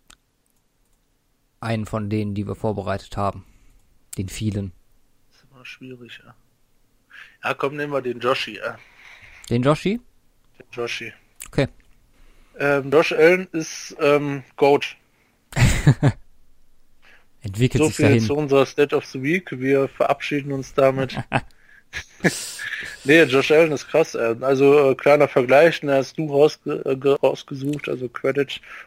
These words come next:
Speaker 2: oder du hast zumindest, äh, irgendwo gehört
Speaker 1: Ja, der, der
Speaker 2: und dann
Speaker 1: Credit
Speaker 2: entsprechend
Speaker 1: für
Speaker 2: niedergeschrieben.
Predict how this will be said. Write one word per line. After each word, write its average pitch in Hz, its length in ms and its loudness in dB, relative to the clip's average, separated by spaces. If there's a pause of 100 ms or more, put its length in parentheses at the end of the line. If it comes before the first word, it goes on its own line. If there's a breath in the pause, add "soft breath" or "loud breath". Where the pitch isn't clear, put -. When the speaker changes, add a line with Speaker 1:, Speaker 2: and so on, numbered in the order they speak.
Speaker 2:
oder 131 180 4
du 127 140 6
hast 135 160 0
zumindest, 131 420 0
äh, 131 40 -2
irgendwo 120 420 2
gehört 139 600 4
Speaker 1:
Ja, 139 140 -2
der, 151 140 0
der 143 120 -2
Speaker 2:
und 127 60 -2
dann 123 80 4
Speaker 1:
Credit 160 300 6
Speaker 2:
entsprechend 147 220 2
Speaker 1:
für 143 200 6
Speaker 2:
niedergeschrieben. 147 920 0